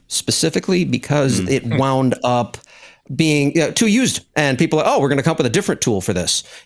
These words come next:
Speaker 1: It's, it does a lot of the Golden Path stuff right. Like, "Oh, you're starting something greenfield. Here's how you do it."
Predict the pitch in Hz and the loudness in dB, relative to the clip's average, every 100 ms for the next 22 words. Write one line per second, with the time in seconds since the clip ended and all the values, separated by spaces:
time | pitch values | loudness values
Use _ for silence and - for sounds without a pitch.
0 | - 160 - - - 160 127 220 349 214 | -2 0 0 -2 0 -2 0 0 2 2
1 | 202 196 190 143 139 117 127 147 170 160 | 2 0 0 0 0 0 0 0 0 0
2 | 160 - 135 110 104 160 - 107 - 392 | 0 -2 -2 0 0 -2 -2 -4 -2 0
3 | 110 - 95 131 170 110 170 170 254 - | 0 0 0 0 0 -2 0 0 0 0
4 | 95 85 135 131 131 120 95 107 180 | -2 -2 -2 0 0 0 0 0 0